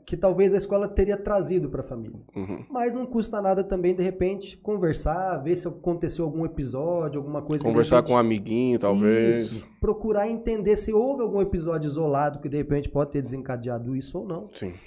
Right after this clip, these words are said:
Speaker 1: E aí, tentando e coletando as informações com calma, sem, é, coagir a menina também, porque senão ela fecha mais, ela tranca mais, fica mais difícil.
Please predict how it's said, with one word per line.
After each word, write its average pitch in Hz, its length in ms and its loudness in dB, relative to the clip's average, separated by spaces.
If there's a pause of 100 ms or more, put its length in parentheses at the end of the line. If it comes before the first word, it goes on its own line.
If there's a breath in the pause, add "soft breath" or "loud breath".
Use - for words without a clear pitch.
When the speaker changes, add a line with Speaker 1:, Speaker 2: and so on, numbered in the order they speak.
(100)
Speaker 1:
E 226 160 -6
aí, 220 240 -2
tentando 233 420 -6
e - 40 -6
coletando 220 440 -2
as 190 80 -6
informações 202 500 -2
com 240 280 -2
calma, 196 400 2
sem, 247 640 -2
é, 202 240 0
coagir 202 680 2
a 180 40 2
menina 165 440 -2
também, 160 360 -4
porque 175 160 -4
senão 175 260 -4
ela 180 160 -2
fecha 165 420 -6
mais, 156 220 -6
ela 151 160 -4
tranca 151 340 -8
mais, 139 220 -12
fica - 140 -16
mais 147 180 -10
difícil. - 380 -20